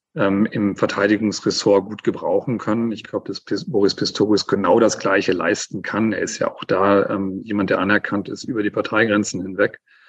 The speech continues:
Ähm, und ich habe mir das nie ganz zu eigen gemacht, dass man jetzt die Erwartungen an so eine Rolle so überlagert. Ich meine, so, so groß ist der Pool insgesamt in der Politik und bei PolitikerInnen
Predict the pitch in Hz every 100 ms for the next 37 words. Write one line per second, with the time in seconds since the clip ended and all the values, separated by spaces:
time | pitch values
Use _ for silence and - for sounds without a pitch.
0 | _ _ _ _ - 113 107 107 107 -
1 | _ _ _ _ _ - 127 - 135 139
2 | 143 135 117 123 135 123 120 - 120 107
3 | 127 135 117 110 104 - 110 117 110 110
4 | - - _ _ _ 123 120 - _ _
5 | _ - 117 104 101 117 131 120 107 104
6 | 117 110 110 113 117 104 117 - 107 101
7 | 123 156 95 78 - 101 98 95 110 135
8 | - 123 113 143 165 - 127 151 143 -
9 | 127 - - 127 113 - - - 151 208
10 | - 135 110 95 98 104 95 - 104 -
11 | 113 127 110 104 - 110 - - 107 104
12 | - _ - 139 107 120 120